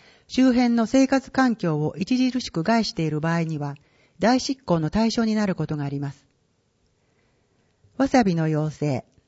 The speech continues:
葉っぱのついたわさびを頭に乗せている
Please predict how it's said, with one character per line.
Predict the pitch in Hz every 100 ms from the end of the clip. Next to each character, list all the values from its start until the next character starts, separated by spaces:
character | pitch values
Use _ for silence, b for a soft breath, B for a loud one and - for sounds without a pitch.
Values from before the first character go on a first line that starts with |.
| _ _ _ _ _
葉 | -
っ | 220 -
ぱ | 262
の | 262
つ | - 254
い | 202
た | 160
わ | 196
さ | 226 208
び | 160
を | 147 139 _ _
頭 | 180 - 226 220
に | 170
乗 | 151
せ | 180
て | 170 170
い | 160
る | 151